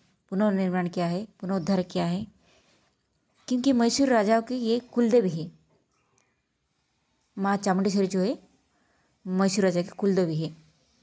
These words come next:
यही उनकी खास रीजन है, जिसके लिए वो मंदिर को टाइम टाइम बनाते रहते हैं। स्कंद पुराण में भी और मार्कंड पुराण में भी माता चामुंडेश्वरी का नाम उल्लेख है। पुराण कथा के अनुसार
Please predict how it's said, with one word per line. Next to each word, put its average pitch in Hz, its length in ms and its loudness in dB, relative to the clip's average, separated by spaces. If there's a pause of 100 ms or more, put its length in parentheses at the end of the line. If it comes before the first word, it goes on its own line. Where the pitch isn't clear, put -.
(300)
यही 202 160 0
उनकी 202 200 -2
खास 185 320 -4
रीजन 170 240 -2
है, 214 180 -4 (300)
जिसके 185 260 -4
लिए 214 140 -2
वो 196 220 0
मंदिर 175 360 0
को 247 220 -6 (1800)
टाइम 202 200 -2
टाइम 220 240 0 (960)
बनाते 220 320 2
रहते 151 220 -4
हैं। 175 160 -12 (800)
स्कंद 233 340 0
पुराण 269 320 2
में 254 180 2
भी 262 260 2 (100)
और 208 220 0
मार्कंड 196 380 0
पुराण 226 220 2
में 220 140 4
भी 226 200 0 (320)
माता 190 200 -4
चामुंडेश्वरी 190 420 0
का 196 80 2
नाम 185 180 0
उल्लेख 185 260 -2
है। 208 220 -4 (580)
पुराण 240 220 2
कथा 262 220 0
के 254 120 0
अनुसार 247 400 0